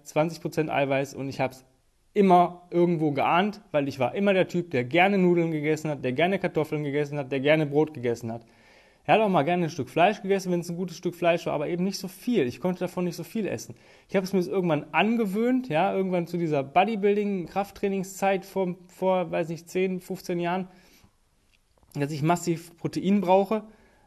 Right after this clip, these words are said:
aber es tat mir trotzdem irgendwie nicht gut. Aber ich habe es halt gemacht, weil man muss ja zwei Gramm pro Kilogramm Körpergewicht, äh, Protein essen. Ich hatte damals um die fünfundachtzig Kilo.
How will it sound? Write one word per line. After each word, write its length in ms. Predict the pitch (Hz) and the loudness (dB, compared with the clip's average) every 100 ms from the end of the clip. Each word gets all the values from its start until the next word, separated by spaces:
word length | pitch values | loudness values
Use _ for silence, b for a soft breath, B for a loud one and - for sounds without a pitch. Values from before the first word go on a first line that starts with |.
| B | B
aber 460 | 143 160 185 160 - | 0 2 2 0 -8
es 120 | 170 170 | -12 -8
tat 240 | 175 180 | -6 -2
mir 140 | 180 156 | -2 -2
trotzdem 320 | 185 180 160 | -4 -4 -2
irgendwie 240 | 180 185 | 0 0
nicht 180 | 180 160 | -2 -2
gut. 300 | 220 185 - | -2 -2 -2
Aber 180 | 135 151 | -4 -2
ich 80 | 160 | -2
habe 100 | 196 | 0
es 60 | |
halt 120 | 190 - | -2 0
gemacht, 280 | 165 202 | -2 0
weil 260 | 170 165 - | 0 0 0
man 160 | 147 147 | -2 -2
muss 180 | 170 175 | -2 0
ja 160 | 160 | -2
zwei 300 | - 156 156 | -2 0 2
Gramm 360 | 156 165 170 170 - | 2 0 0 -6 -12
pro 260 | - 160 160 | -4 -2 -2
Kilogramm 440 | 160 165 156 151 | -2 -2 0 -2
Körpergewicht, 640 | 143 160 160 151 156 - - | -2 -2 -2 -4 -6 -8 -10
äh, 120 | 143 | -8
Protein 420 | 135 143 143 214 214 | -6 -6 -4 -4 -2
essen. 280 | 190 185 | -4 -4
Ich 80 | 156 | -4
hatte 160 | 160 147 | -4 -2
damals 420 | 151 151 151 - b b b | 0 0 -2 -8 b b b
um 80 | b | b
die 60 | 165 | -4
fünfundachtzig 600 | 175 165 131 - 143 - | 0 -2 -2 -8 -12 -4
Kilo. 340 | 233 226 214 | 2 2 2